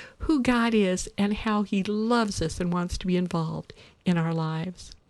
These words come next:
Now, first, here's what happened to Daniel and his friends,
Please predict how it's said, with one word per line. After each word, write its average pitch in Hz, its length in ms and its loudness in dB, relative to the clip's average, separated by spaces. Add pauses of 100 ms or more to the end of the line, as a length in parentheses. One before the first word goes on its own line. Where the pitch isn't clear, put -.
(440)
Now, 226 180 8
first, - 720 6 (240)
here's 302 360 4
what 214 100 8
happened 208 440 6
to 180 80 8
Daniel 214 600 6
and 190 180 6
his 277 300 2
friends, 170 420 0